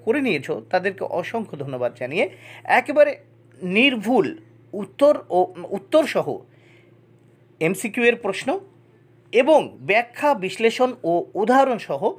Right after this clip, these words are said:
বাংলা ব্যাকরণ থেকে যে প্রশ্নগুলো করা হয়েছে, সেই প্রশ্নের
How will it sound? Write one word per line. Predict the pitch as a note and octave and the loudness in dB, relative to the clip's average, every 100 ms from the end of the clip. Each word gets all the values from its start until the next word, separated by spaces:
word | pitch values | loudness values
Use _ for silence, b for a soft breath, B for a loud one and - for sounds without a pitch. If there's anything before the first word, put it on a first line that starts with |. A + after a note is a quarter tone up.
| B B B | B B B
বাংলা | B2+ D#3+ G3+ B3+ C#4 B3+ | -2 2 2 2 2 2
ব্যাকরণ | D3+ - G#3 A3+ | 2 -2 -4 -4
থেকে | G3 D#3 | -6 -8
যে | C#3 C#3+ | -8 -8
প্রশ্নগুলো | B2 D3 A#3 B3 A3+ | -10 -10 -6 -4 -2
করা | - C3 | -2 -4
হয়েছে, | C3 C#3+ C#3 C4 | -4 -6 -8 -10
সেই | - C3+ | -8 -8
প্রশ্নের | B2+ B2 - F#3 | -8 -12 -8 -4